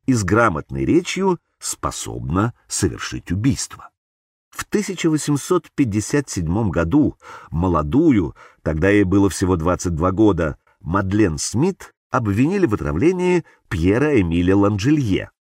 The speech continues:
молодого человека, занимавшего невысокое положение в обществе. Принадлежавшая к сливкам буржуазного общества,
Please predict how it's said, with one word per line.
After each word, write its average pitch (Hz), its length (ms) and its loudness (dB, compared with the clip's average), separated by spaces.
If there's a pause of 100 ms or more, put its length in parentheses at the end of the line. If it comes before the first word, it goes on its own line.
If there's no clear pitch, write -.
(160)
молодого 143 500 2
человека, 160 580 -2 (340)
занимавшего 156 640 0
невысокое 92 580 2
положение 82 520 -2
в 82 100 -2
обществе. - 560 -8 (720)
Принадлежавшая 117 840 0
к - 80 -6
сливкам 143 480 2
буржуазного 87 640 0
общества, 80 720 -4